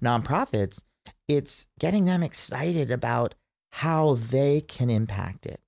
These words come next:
right? And I think it's not just monetary,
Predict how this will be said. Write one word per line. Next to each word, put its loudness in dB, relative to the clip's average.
right? -2
And 2
I 2
think 0
it's -2
not 0
just -2
monetary, -2